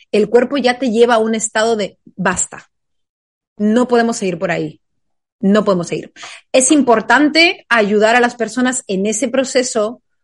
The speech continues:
porque lo que el espíritu, el alma realmente lo que quiere es sacarte de ahí, que te des cuenta de que por ahí no va el camino. El problema es que como hay una disociación mental y también a nivel,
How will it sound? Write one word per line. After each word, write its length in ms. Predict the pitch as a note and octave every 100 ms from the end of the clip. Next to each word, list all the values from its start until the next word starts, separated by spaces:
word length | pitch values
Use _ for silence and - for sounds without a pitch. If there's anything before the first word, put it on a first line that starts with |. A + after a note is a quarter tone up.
| _
porque 320 | - G3+ A3
lo 200 | G#3+ G#3
que 100 | G#3
el 100 | G3+
espíritu, 720 | G3 - - C#4 C4+ C#4 C#4+ C4
el 120 | G#3+
alma 260 | A#3+ C4+ C#4
realmente 460 | C4 A#3+ C4 C#4
lo 120 | B3+
que 140 | G3+ F3
quiere 200 | A#3+ C#4
es 100 | C4+
sacarte 480 | G#3+ F#3+ A#3+ C4+ C#4
de 60 |
ahí, 80 | A3+
que 80 | A#3+
te 80 | F#3+
des 200 | A3+ -
cuenta 380 | - B3+ D#4 C4+
de 80 |
que 100 | G3
por 120 | F3+ F3+
ahí 120 | A3
no 80 | B3
va 60 |
el 80 | A3
camino. 640 | G#3+ F#3+ G3 G3 F3+ G3+ _ - - -
El 240 | A3+ G#3
problema 400 | G#3 G3+ B3 C4
es 100 | B3
que 140 | A3+
como 300 | G#3 F#3 F3+
hay 140 | A3+ E4+
una 160 | E4+
disociación 480 | D4+ C4 B3 A3+ A#3+
mental 460 | B3+ B3+ A#3+ G3+ G3
y 100 | G3
también 340 | F3+ E3+ F#3+ A#3
a 40 |
nivel, 400 | A#3+ G#3 A3+ A3+